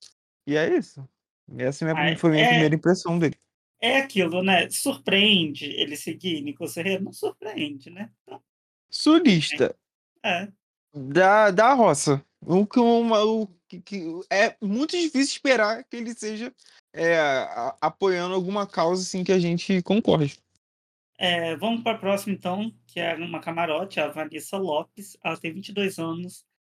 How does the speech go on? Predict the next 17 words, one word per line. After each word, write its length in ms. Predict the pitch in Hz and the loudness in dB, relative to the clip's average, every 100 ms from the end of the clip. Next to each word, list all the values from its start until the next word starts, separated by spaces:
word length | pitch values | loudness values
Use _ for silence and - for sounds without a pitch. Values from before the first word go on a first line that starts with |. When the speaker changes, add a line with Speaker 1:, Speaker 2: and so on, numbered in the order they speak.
| _ | _
Speaker 2:
ela 140 | 151 | -4
é 20 | 151 | -2
criadora 420 | 175 160 170 190 | -2 -2 -4 -6
de 100 | 190 | -8
conteúdo 600 | 202 196 208 170 175 180 | -10 -6 -4 -4 -8 -12
de 140 | - 175 | -8 -6
Recife, 520 | 208 208 - 208 - | -6 -8 -16 -20 -14
Pernambuco. 680 | - 170 190 185 147 - _ _ _ | -8 -6 -6 -8 -10 -16 _ _ _
E 240 | - - 196 | -14 0 2
eu, 100 | 208 | 2
sinceramente, 500 | 226 214 196 180 - | -2 0 -2 -2 -6
não 60 | 180 | -6
fazia 240 | 175 185 | -6 -6
ideia 200 | 175 160 | -8 -8
de 100 | - | -8
quem 160 | 190 160 | -10 -10
era. 220 | 139 | -10